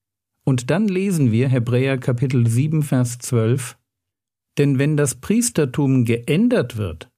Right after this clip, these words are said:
so findet notwendig auch eine Änderung des Gesetzes statt."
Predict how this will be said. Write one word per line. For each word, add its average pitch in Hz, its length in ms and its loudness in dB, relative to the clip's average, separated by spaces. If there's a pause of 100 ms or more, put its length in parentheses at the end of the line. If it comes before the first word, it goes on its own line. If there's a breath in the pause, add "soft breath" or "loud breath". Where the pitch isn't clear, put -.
(520)
so 135 200 -2
findet 156 480 0
notwendig 127 1120 0
auch 190 320 0
eine 135 300 -2
Änderung 151 540 0
des 120 200 0
Gesetzes 113 680 -2
statt." - 400 -10